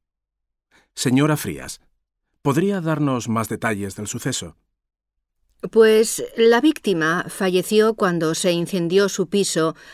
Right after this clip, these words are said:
Speaker 2: al parecer a consecuencia de un cigarrillo mal apagado.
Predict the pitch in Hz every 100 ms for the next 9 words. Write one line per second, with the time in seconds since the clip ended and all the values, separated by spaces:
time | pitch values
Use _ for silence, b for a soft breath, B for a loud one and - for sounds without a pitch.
0 | B 240 240 262 254 262 247 - _ 180
1 | 180 220 214 175 185 190 - 226 190 151
2 | 180 185 226 185 151 156 170 165 185 202
3 | 147 131 127 131 131 180 196 156 147